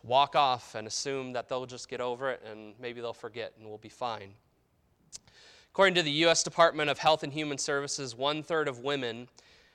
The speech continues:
become widowed are younger than the age of sixty.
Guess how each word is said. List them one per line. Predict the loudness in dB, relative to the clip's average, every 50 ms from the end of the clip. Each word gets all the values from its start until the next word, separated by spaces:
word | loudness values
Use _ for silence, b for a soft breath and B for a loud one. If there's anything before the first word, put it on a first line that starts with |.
| b b b b _ _ _ _ _ -12
become | -10 -10 -6 0 2 2 4 4 2 2
widowed | 2 4 4 6 4 4 4 2 0 -2 -8 -12 -4
are | 0 0 0
younger | 2 2 0 0 0 0 0 0 0 0
than | 0 0 0 0 -2 -2
the | -4 -4 -2
age | -2 -2 -2 -2 -2 -4 -8
of | -8 -8
sixty. | -6 -4 -4 -4 -4 -6 -8 -8 -10 -12 -14 -16